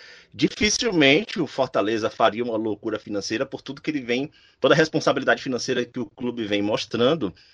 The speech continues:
né? É, eu só, eu só penso um pouco, assim, sobre a questão técnica mesmo, a questão do, do, do futebol. É,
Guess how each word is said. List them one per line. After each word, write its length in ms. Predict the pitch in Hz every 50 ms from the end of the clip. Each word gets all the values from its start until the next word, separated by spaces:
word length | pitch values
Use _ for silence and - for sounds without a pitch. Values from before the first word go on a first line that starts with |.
| _ _ _
né? 280 | 82 87 98 117 160 - _ _ _ _ _ _ _ _
É, 500 | - 107 110 110 107 107 107 107 107 110 -
eu 220 | 143 147 160 170
só, 840 | 165 - - - 190 185 190 190 185 180 180 175 170 - - - - _
eu 60 | -
só 120 | - - 190
penso 300 | - 202 208 202 - 220
um 60 | 190
pouco, 340 | - 190 190 196 190 - 214
assim, 280 | 196 - - 175 160 -
sobre 260 | - - 180 165 175
a 40 | 170
questão 920 | - - 175 165 - - - - 180 175 185 202 208 202 202 196 190 190 - _
técnica 480 | - 160 165 - 185 175 175 - 208 196
mesmo, 320 | 180 165 151 113 92 92
a 40 | 87
questão 320 | - - - - 120 131 135
do, 200 | 143 139 135 127
do, 160 | 120 127 117
do 100 | 123 123
futebol. 760 | - - - - 185 - 127 - 117 127 143 160 170 165 - - - - - - - - - - _ -
É, 760 | - 107 107 107 107 107 107 104 104 101 98 95 95 95 -